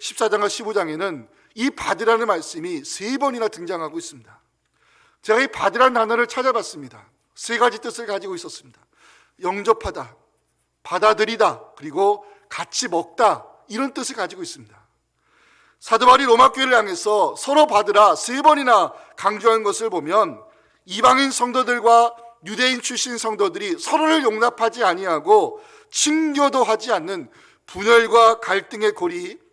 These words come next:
깊어가고 있었다는 사실을 보여주고 있습니다. 자, 사도 바울이 우리에게 이 교회당을 회복하라고, 어, 올해 표를 주신 우리 교회에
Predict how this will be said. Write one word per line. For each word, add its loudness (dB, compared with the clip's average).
깊어가고 -2
있었다는 -8
사실을 -6
보여주고 -4
있습니다. -14
자, -4
사도 0
바울이 4
우리에게 -4
이 -4
교회당을 2
회복하라고, 0
어, -2
올해 4
표를 -2
주신 -10
우리 -8
교회에 -6